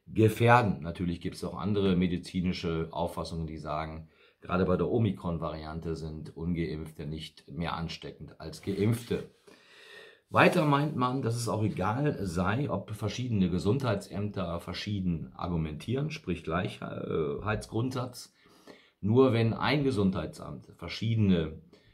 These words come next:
Mitarbeiter unterschiedlich behandelte, handle, dann könne man sich auf diesen Gleichheitsgrundsatz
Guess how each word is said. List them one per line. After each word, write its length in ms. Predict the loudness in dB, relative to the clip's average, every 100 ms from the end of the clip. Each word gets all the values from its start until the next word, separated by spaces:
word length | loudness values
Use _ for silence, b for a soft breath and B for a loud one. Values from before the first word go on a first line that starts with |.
| b
Mitarbeiter 640 | -4 -2 0 -2 -2 -4 4
unterschiedlich 560 | 6 6 4 0 -2
behandelte, 540 | -2 0 0 0 -2 0
handle, 380 | 2 8 8 8
dann 200 | 4 2
könne 200 | 2 4
man 200 | 4 4
sich 320 | 2 0 -8 B B B
auf 240 | -10 -8 -6
diesen 260 | -6 -6
Gleichheitsgrundsatz 1120 | -4 -4 -4 -4 -6 -6 -6 -4 -6 -8 -12